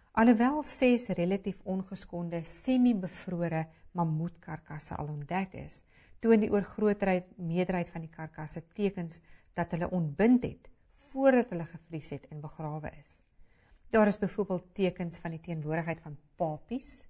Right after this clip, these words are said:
van karkasvretende vlee, asook tekens van diere wat op hulle geaas het. Sommige van hierdie ongeskonde, semi-bevrore karkasse het selfs nog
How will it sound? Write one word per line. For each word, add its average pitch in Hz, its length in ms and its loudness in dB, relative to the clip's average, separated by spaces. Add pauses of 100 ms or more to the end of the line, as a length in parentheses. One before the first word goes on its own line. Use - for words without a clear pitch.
van 143 220 -12 (360)
karkasvretende 175 1000 -4
vlee, 220 520 -2 (480)
asook 220 360 2
tekens 190 360 -4
van 170 200 -4
diere 151 280 -6
wat 147 200 -12
op - 160 -16
hulle 143 160 -6
geaas 156 480 -6
het. - 300 -14 (640)
Sommige 294 460 6
van 208 140 0
hierdie 185 260 -2
ongeskonde, 180 920 -2 (180)
semi-bevrore 180 960 4
karkasse 190 760 -8 (420)
het - 180 0
selfs 220 380 0
nog 202 200 -4